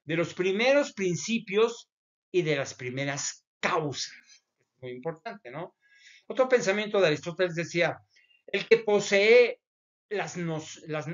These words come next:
lo-, las nociones más ex-, exactas sobre las causas de las cosas y es capaz de dar perfecta cuenta de ellas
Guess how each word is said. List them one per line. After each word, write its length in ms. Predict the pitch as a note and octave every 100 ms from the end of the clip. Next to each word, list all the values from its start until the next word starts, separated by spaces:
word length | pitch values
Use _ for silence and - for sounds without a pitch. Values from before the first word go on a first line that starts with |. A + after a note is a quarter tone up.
| F3+
lo-, 280 | E3+ D#3+ F3
las 220 | E3+ E3+
nociones 1000 | E3+ E3+ D#3 F#3+ F#3 E3+ D#3+ F#3 - - _ _ _ _ _
más 260 | D#3 A#3+ A#3+
ex-, 200 | G3 F3
exactas 840 | D3+ - E3+ C#3+ - C3+ B2+ - _ _ _ _ _
sobre 220 | - D3+
las 200 | C#3+ B2+
causas 360 | - F#3+ F#3 E3
de 80 | E3+
las 180 | E3 -
cosas 520 | G3 F#3 G3+ G#3 _ _ _ _ _ _ _ _
y 200 | G3 G3+
es 200 | B3+ B3+
capaz 440 | - G3+ - G#3 G3+
de 80 |
dar 340 | E3 F#3+ G3 -
perfecta 720 | - C#3 - G3+ F#3+ - F3+ -
cuenta 500 | F3+ E3 C#3 - D3+
de 220 | C#3+ B2+
ellas 640 | A#2+ A#2 B2+ D#3 - -